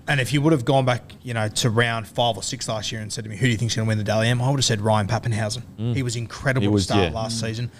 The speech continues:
Speaker 1: We haven't even mentioned that he's missing
Speaker 2: He's
Speaker 1: from the
Speaker 2: missing.
Speaker 1: side.
Speaker 2: They're missing pe-, like, they're missing at least three or four starters. Um, so massive congratulations to the Storm. What an incredible system. And the only reason why we say,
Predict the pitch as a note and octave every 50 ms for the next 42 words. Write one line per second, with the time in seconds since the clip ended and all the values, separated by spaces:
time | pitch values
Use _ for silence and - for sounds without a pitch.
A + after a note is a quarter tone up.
0 | - - - - B2+ C3 C#3+ D3 C#3+ C#3 B2 A#2 A2 G#2+ A2 A#2 A#2+ - - A2
1 | G#2 G#2 G2+ - - A2 G#2 A2 A2 G#2+ G#2 G#2+ G#2+ G#2 F#2 G#2+ A2 G#2+ - -
2 | F2 - F#2+ A2+ A#2+ B2+ B2+ C#3 C#3+ - - C#3 A#2+ A2 A#2 A2+ A2+ C#3 D3 -
3 | F3+ F3 F#3 F3 - E3+ D3+ C#3 C#3+ C#3+ - - C#3+ C3 B2 A#2+ - A2+ G#2 -
4 | - A2+ B2 C#3 A#2 - - - - - - - - - - - - - - G#2
5 | G#2 G2+ G2+ G2 F#2+ F#2+ F#2+ - - - - _ _ _ _ _ - - C#3 B2
6 | A#2+ A#2 A#2 A#2 A2+ - - - B2 C3 D#3+ D#3 D3 - - C#3 A#2 A2+ A2 G2+
7 | G2 G2+ G2+ G2 G2 - F#2+ E2+ F2 F#2+ - - - G2+ G2 G2+ G#2+ B2+ C3+ C#3
8 | C#3+ C3 A#2+ G#2 - A2 A2 A2 F#2 F#2 - - G2+ F#2+ - - G2 - G2+ B2
9 | D3+ C3+ B2+ C3+ - - - - - - - - - - C3+ E3 F#3+ F#3+ F3 C#3+
10 | D3 D3 C#3+ B2 C3+ B2+ A#2+ A#2 A2+ A2 G#2 - - B2+ A2+ G#2+ G2+ G2+ G2